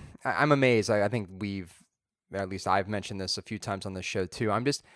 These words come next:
I'm consistently just baffled by the fact that there are these large companies with, presumably, when large decisions are made,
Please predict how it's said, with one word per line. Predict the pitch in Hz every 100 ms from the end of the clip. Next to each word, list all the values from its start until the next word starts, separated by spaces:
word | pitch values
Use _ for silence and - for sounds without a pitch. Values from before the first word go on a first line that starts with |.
| _ _
I'm | 127
consistently | - 139 190 202 202 117 127 113
just | 101 110 - - _ _ _ _ 87
baffled | 82 101 98 113 113 - 98 85
by | 95
the | 92
fact | - 101 95 -
that | 98 90 78
there | 101 98
are | 98
these | 98 90 - 78 _ _ _ _ _
large | 127 139 151 147 -
companies | 131 113 107 101 101 95
with, | 95 95 -
presumably, | - 110 123 120 113 107 104 98 _ _ _
when | 110 101
large | 107 110 -
decisions | 101 - 107 101 95
are | 92
made, | 92 90 87 87 85